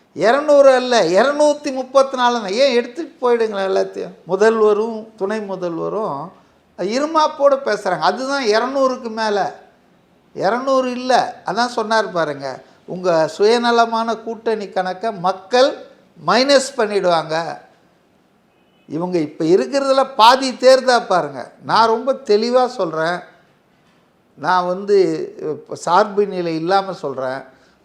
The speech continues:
திமுக கடந்த ஐம்பது வருஷத்துல ஒரு முறை ஜெயிச்சு அடுத்த முறை மீண்டும் தேர்ந்தெடுக்கப்பட்டதாக வரலாறே இல்ல. நீங்க, நீங்க அதை பாருங்க.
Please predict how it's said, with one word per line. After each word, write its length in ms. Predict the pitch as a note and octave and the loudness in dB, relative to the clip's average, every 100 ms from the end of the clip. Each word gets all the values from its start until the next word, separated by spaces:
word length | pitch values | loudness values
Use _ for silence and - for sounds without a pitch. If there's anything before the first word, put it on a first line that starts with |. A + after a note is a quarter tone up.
| - | -8
திமுக 720 | A3 C#4+ D4 C4+ - A3 A3 | -6 -4 -2 -2 -2 0 0
கடந்த 340 | A3 G3 F#3+ F3 | 0 0 0 0
ஐம்பது 500 | F3 G3 G#3 F#3 F3 | 0 0 -2 0 -2
வருஷத்துல 580 | G3+ G#3 F3 D3 E3 - - _ _ | -4 -6 -4 -2 -4 -6 -16 _ _
ஒரு 280 | D#3 G3 G#3+ | 4 4 4
முறை 340 | A3 B3+ C#4 | 2 2 2
ஜெயிச்சு 460 | A3 F#3+ G#3 - A3 | 0 2 4 2 -2
அடுத்த 480 | - F#3 G#3+ - A3+ | 0 -2 -2 -2 -2
முறை 340 | F3+ F3+ F#3+ | 0 -2 -4
மீண்டும் 760 | D#3 F#3 A3 G#3 G#3 G#3 - _ - | -6 -4 -4 0 -2 -2 -12 _ 0
தேர்ந்தெடுக்கப்பட்டதாக 1160 | G3 G3+ F#3+ E3 E3+ - D#3+ E3 D3 C#3+ E3+ | 0 2 -2 -2 -6 -6 -8 -8 -6 -4 -2
வரலாறே 580 | D#3 C#3+ D#3+ D#3+ D#3+ F3 | -4 -4 -4 -2 -2 -4
இல்ல. 280 | C#3+ B2 - - _ _ _ _ _ _ _ _ | -8 -12 -16 -18 _ _ _ _ _ _ _ _
நீங்க, 260 | D#3 D#3+ D#3 - | -10 -8 -8 -10
நீங்க 260 | C#3+ D3+ C#3 | -14 -6 -2
அதை 180 | C#3+ D3 | -2 -2
பாருங்க. 480 | D#3 D#3+ D3 A#2+ | 0 -2 -2 -12